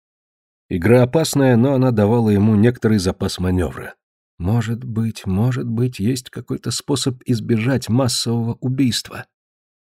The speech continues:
Брюгель ухмыльнулся с видом самодовольного превосходства.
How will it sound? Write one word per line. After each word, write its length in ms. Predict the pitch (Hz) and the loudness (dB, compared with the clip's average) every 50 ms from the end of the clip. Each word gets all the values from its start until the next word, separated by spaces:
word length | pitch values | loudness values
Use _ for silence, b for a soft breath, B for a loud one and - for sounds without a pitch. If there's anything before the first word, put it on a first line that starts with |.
| _ _ _ _ - | _ _ _ _ -2
Брюгель 440 | 87 104 147 196 180 190 190 175 - | 2 4 6 6 8 6 6 6 4
ухмыльнулся 680 | - 123 - 120 113 107 107 131 165 165 131 - 131 120 | -2 -2 2 2 4 4 4 4 2 0 0 0 0 0
с 100 | - - | 2 2
видом 320 | 101 131 156 147 147 139 | 2 2 4 4 2 2
самодовольного 720 | 123 - 127 123 113 107 101 98 107 104 98 98 95 92 87 | 2 4 4 4 6 6 6 6 6 6 4 4 4 2 0
превосходства. 880 | - - 92 87 87 - - - - 90 - - - - - - - | 0 0 0 0 0 -2 -4 -8 -10 -10 -10 -10 -12 -12 -14 -16 -18